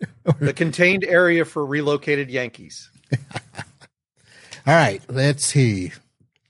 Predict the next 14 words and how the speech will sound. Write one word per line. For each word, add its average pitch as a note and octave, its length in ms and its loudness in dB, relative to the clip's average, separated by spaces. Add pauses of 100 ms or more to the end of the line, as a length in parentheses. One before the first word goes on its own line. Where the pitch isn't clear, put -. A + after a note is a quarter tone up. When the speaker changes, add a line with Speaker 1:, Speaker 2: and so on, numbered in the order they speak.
(400)
Speaker 2:
Random F#3 320 4
question E3+ 400 2
generator. A#2+ 580 4 (1040)
An D3 140 0
easy B2 360 2
question. - 500 -8 (1300)
What's D3 260 -2
on G#3+ 140 2
your F#3 120 6
bucket C3 460 0
list G2+ 400 -2 (140)
for - 180 2
this F#2+ 260 0
year? E2 260 -6